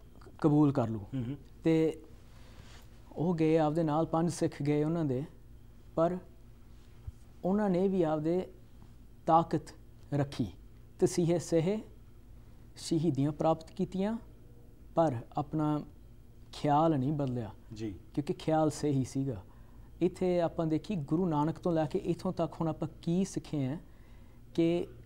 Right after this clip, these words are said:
Speaker 1: ਸਿੱਖ ਨੂੰ ਗੁਰੂ ਸਾਹਿਬਾਨ ਨੇ ਦਿੱਤੀ ਹੈ ਬੁੱਧੀ।
Speaker 2: ਜੀ।
Speaker 1: ਕ੍ਰਿਟੀਕਲ ਥਿੰਕਿੰਗ ਕਹਿ ਦਿਓ ਉਹਨੂੰ,
Speaker 2: ਹਮ ਹਮ।
Speaker 1: ਜੋ ਅੱਜ ਆਪਾਂ ਸ਼ਾਇਦ ਗਵਾ ਚੁੱਕੇ ਹਾਂ।
Speaker 2: ਹਮ, ਹਮ।
Speaker 1: ਕ੍ਰਿਟੀਕਲ ਥਿੰਕਿੰਗ ਵਿੱਚ ਇਸ ਤਰ੍ਹਾਂ ਆਇਆ ਕਿ ਦੁੱਧ ਤੇ ਪਾਣੀ ਦਾ ਫਰਕ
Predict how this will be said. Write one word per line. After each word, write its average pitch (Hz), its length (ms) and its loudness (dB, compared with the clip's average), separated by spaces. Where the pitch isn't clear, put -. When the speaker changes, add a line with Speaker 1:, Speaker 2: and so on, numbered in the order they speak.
Speaker 1:
ਸਿੱਖ - 520 -4
ਨੂੰ 156 340 0
ਗੁਰੂ 170 240 0
ਸਾਹਿਬਾਨ 151 520 -2
ਨੇ 156 100 0
ਦਿੱਤੀ 147 440 -2
ਹੈ 151 80 0
ਬੁੱਧੀ। 139 400 -2
Speaker 2:
ਜੀ। 107 240 -6
Speaker 1:
ਕ੍ਰਿਟੀਕਲ 170 380 2
ਥਿੰਕਿੰਗ 156 400 0
ਕਹਿ 127 160 -2
ਦਿਓ 143 100 -4
ਉਹਨੂੰ, 123 240 -4
Speaker 2:
ਹਮ 123 100 -6
ਹਮ। 139 140 -6
Speaker 1:
ਜੋ 165 440 2
ਅੱਜ 175 220 -2
ਆਪਾਂ 156 280 -2
ਸ਼ਾਇਦ 156 380 0
ਗਵਾ 135 200 2
ਚੁੱਕੇ 123 320 -8
ਹਾਂ। - 220 -14
Speaker 2:
ਹਮ, 120 160 -6
ਹਮ। 135 100 -6
Speaker 1:
ਕ੍ਰਿਟੀਕਲ 165 340 -2
ਥਿੰਕਿੰਗ 185 360 -4
ਵਿੱਚ 170 220 -4
ਇਸ 170 120 -4
ਤਰ੍ਹਾਂ 175 200 -4
ਆਇਆ 160 160 0
ਕਿ 180 320 -2
ਦੁੱਧ 175 320 0
ਤੇ 202 120 -2
ਪਾਣੀ 175 360 2
ਦਾ 170 180 2
ਫਰਕ 165 380 2